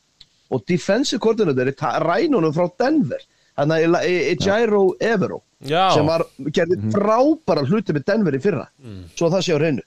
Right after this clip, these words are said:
Speaker 1: Og hérna, og það, ég, ég var að, hvort ég var að hlusta á pot eða hvort ég var að lesa eitthvað, það sem var sagt bara, heyrðu, eigandinn, sem er ekki búin að vera sérstakur eigandi, en er held ég ríkast eigandi í deildinni eða eitthvað, hann sagði bara, heyrðu,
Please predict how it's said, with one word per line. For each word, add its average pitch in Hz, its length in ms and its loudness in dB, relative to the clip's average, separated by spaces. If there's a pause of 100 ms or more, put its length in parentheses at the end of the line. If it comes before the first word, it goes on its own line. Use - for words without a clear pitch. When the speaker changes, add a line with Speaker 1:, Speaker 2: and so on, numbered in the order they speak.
(460)
Speaker 1:
Og 151 140 2
hérna, 160 300 0 (320)
og 170 280 2 (400)
það, 165 220 0
ég, 180 320 2
ég 190 80 4
var 185 160 0
að, 175 240 0
hvort 185 240 -4
ég 196 80 2
var 170 100 0
að 143 60 -2
hlusta 185 240 -2
á 156 80 -2
pot 185 320 -2
eða 160 240 0
hvort 160 160 -4
ég 175 80 0
var 151 80 2
að 175 80 2
lesa 165 140 -2
eitthvað, 127 180 -2
það 139 80 -2
sem 156 80 -2
var 156 80 -2
sagt 190 160 -4
bara, 143 160 0
heyrðu, 135 160 0 (340)
eigandinn, 160 680 0 (200)
sem 156 220 -2
er 160 160 0
ekki 160 160 -2
búin 160 100 -2
að 156 60 0
vera 151 80 -4
sérstakur 170 320 0
eigandi, 135 200 0
en 127 100 0
er 139 120 0
held 147 160 0
ég 143 140 0
ríkast 190 260 -2
eigandi 160 220 0
í 135 80 -4
deildinni 185 260 -2
eða 113 60 -2
eitthvað, 113 220 -4 (440)
hann 196 100 0
sagði 190 200 2
bara, 135 160 0
heyrðu, 147 160 2